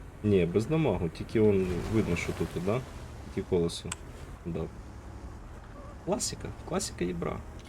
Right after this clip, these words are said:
За це його і люблять. Не встигаємо забрати.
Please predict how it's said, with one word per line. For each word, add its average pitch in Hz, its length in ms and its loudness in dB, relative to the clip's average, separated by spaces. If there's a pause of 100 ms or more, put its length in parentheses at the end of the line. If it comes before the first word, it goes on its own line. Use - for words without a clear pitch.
(500)
За 92 100 -2
це 139 220 -2
його 120 240 2
і 113 60 2
люблять. 95 380 0 (1500)
Не 127 60 4
встигаємо 120 420 6
забрати. 127 500 2